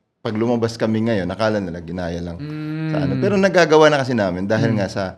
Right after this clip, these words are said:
Speaker 1: nag-umpisa kaming mag-spoken word event sa Pilipinas, nineteen ninety-nine, ako
Speaker 2: Mm.
Speaker 1: na-introduce
Speaker 2: Mm-mm.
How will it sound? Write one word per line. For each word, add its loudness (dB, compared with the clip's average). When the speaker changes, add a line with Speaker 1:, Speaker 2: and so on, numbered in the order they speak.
Speaker 1:
nag-umpisa -6
kaming -2
mag-spoken -4
word -4
event -8
sa -14
Pilipinas, -8
nineteen -8
ninety-nine, -8
ako -2
Speaker 2:
Mm. -8
Speaker 1:
na-introduce -6
Speaker 2:
Mm-mm. -10